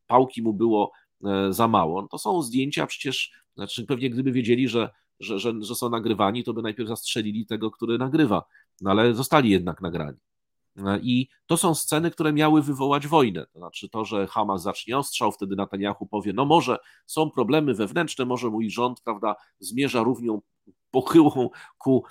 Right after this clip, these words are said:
ku minimalnemu poparciu, no ale musimy się zjednoczyć, bo wróg u granic. I to już on raz to zrobił, próbował zrobić znowu. Ten ostrzał był mi-, minimalny, natomiast z tego ostrzału co wynika? Ponieważ jednocześnie,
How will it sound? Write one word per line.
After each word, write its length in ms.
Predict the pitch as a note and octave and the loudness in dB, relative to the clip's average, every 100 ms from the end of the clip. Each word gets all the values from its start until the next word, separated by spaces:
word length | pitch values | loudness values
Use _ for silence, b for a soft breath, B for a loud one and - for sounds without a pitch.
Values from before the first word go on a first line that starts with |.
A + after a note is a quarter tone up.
| _ _ | _ _
ku 160 | C3+ | 0
minimalnemu 680 | C3+ C#3 B2 B2 C3+ C#3+ C3 | 0 2 4 4 4 2 0
poparciu, 520 | A#2 - F3+ F3 D#3 | -2 -2 0 0 2
no 140 | C#3+ D3 | 4 6
ale 240 | D3+ C3+ | 4 2
musimy 400 | C3 C3 - C#3 | -2 -8 -6 -6
się 140 | - | -6
zjednoczyć, 560 | A2 G#2+ F#2+ C3 C3+ B2 | -4 -2 -2 -4 -4 -6
bo 180 | E2 A#2 | -4 -2
wróg 280 | G#2+ D3 - | -2 -2 -4
u 80 | |
granic. 440 | A2+ G2 D2+ D2 - | -4 -4 -6 -12 -12
I 40 | |
to 80 | G#3+ | -8
już 160 | G3+ - | -8 -4
on 160 | F3 | 0
raz 160 | F3+ - | 0 -2
to 160 | C#3+ - | -6 -8
zrobił, 420 | A#2 C#3 C#3 C3+ _ - | -6 -4 -2 -6 _ -6
próbował 380 | D#3 D3+ E3 D3 | -2 0 0 0
zrobić 360 | C3 C3 C3 G#2+ | 0 -4 -4 -8
znowu. 420 | F#2+ D#2 F2+ - _ _ _ _ - | -6 -6 -10 -16 _ _ _ _ -4
Ten 140 | B2+ | -2
ostrzał 440 | - F#3+ - A3 E3+ | 2 0 0 0 2
był 120 | D#3+ | 2
mi-, 200 | D3+ C3 | 0 -4
minimalny, 600 | C#3+ C#3+ C3 F2+ E2 G#2 | -6 -4 0 0 -2 -6
natomiast 400 | A#2 C3+ C#3 C3 | -8 -6 -6 -6
z 40 | |
tego 200 | - E3 | -4 0
ostrzału 460 | D#3 - - D#3 G2+ | 0 -2 2 4 4
co 160 | - E2 | 0 -8
wynika? 400 | E2+ D#2 - _ _ _ b b b | -8 -12 -18 _ _ _ b b b
Ponieważ 300 | B2 C#3+ B2 | -4 -2 2
jednocześnie, 880 | D3 C#3+ D3 F3 F#3+ - D3 A2 | 2 2 -2 -2 -4 -4 -4 -4